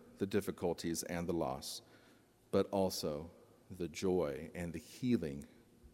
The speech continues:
of new life. Let's bring our gifts of gratitude to the Lord's table this morning.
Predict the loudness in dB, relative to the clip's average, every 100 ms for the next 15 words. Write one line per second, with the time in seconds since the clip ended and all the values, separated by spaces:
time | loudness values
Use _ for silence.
0 | -20 -8 -4 -2 0 0 -4 -10 -18 -20
1 | -20 -20 _ _ _ _ _ _ _ _
2 | _ _ -20 -20 -20 -20 _ 4 6 6
3 | 6 8 8 8 6 8 8 4 -2 -2
4 | -2 2 6 6 4 2 0 0 -4 -14
5 | -20 -20 -10 2 8 12 10 8 4 4
6 | 4 0 0 0 0 -2